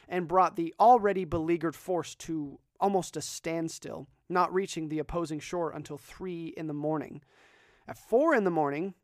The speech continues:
with most of the soldiers landed, the army began marching toward Trenton. Many of these soldiers did not have boots, they, or they had been worn through in the long winter.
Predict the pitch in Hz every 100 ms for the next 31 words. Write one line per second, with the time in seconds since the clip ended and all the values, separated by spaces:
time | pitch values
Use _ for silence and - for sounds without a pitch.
0 | - 190 165 247 - 226 226 214 196 175
1 | 160 160 185 185 139 139 _ _ _ _
2 | _ _ - 208 233 240 240 220 214 214
3 | 208 208 208 196 - 180 175 - - 277
4 | - - 151 _ _ _ - _ 156 185
5 | 233 220 185 151 202 202 - 190 175 165
6 | 165 143 - _ 139 160 160 160 156 147
7 | - 151 147 143 196 - - 170 175 175
8 | 165 147 156 143 156 147 165 160 151 -
9 | 165 196 160 147 165 147 143 147 143 139
10 | 156 156 - 127